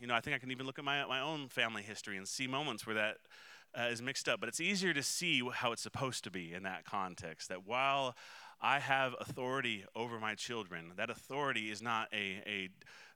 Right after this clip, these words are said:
uh, communication of value. It's a communication of role, of, of what my job is. In fact, i-,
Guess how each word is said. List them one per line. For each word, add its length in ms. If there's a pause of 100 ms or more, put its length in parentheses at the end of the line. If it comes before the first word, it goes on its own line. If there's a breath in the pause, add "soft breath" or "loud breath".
uh, 280
communication 520
of 60
value. 600
It's 160
a 40
communication 600
of 60 (160)
role, 360 (300)
of, 420
of 240
what 100
my 140
job 400
is. 260 (560 loud breath)
In 120
fact, 380
i-, 160